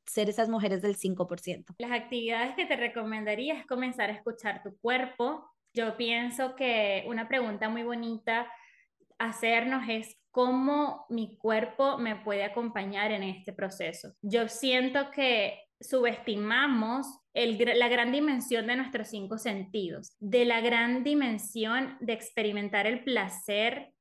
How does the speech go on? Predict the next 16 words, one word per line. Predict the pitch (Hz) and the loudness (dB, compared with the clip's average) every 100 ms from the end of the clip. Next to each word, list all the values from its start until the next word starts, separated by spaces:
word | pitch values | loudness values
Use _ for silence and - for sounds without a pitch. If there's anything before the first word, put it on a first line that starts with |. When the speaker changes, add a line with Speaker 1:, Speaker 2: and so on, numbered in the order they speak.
| - | 0
Speaker 2:
y | 254 | 0
experiencias | 254 - 247 220 220 277 277 - - | 0 0 2 2 2 0 -2 -4 2
orgásmicas | 247 208 185 220 240 294 - 220 214 214 220 233 277 - | 4 4 0 0 2 0 -2 -4 -6 -4 -2 -2 -4 -4
a | 226 226 | -2 -2
través | 220 208 202 | 0 0 0
de | 220 | -2
nuestro | 247 240 226 202 - | -4 -4 -6 -6 -2
cuerpo | 247 269 269 - 226 240 254 - - | 2 4 2 -2 -2 -2 -2 -10 0
con | 262 247 | 4 4
nuestros | 226 233 208 | 4 2 -2
cinco | - 208 208 240 | -2 -2 -2 -2
sentidos. | 233 202 190 214 175 165 - | -2 -4 -4 -4 -4 -6 -6
O | 214 | -6
sea, | 190 240 196 - - - _ - | -2 2 2 0 -6 -16 _ -4
mira, | 240 220 | 0 2
Yoli, | 208 214 196 | 2 0 0